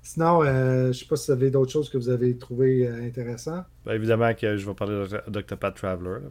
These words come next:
Speaker 2: parce que j'ai adoré le premier. Euh,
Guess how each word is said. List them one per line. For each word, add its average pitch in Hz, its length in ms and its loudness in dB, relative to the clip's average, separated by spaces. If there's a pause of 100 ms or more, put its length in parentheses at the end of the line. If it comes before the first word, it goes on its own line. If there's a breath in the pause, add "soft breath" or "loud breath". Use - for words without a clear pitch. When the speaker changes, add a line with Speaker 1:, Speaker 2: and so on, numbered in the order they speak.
Speaker 2:
parce - 160 -14
que 87 480 -8 (320)
j'ai 92 340 -10 (200)
adoré 98 480 -4
le 98 80 -4
premier. 95 580 -6 (680 soft breath)
Euh, 90 280 -4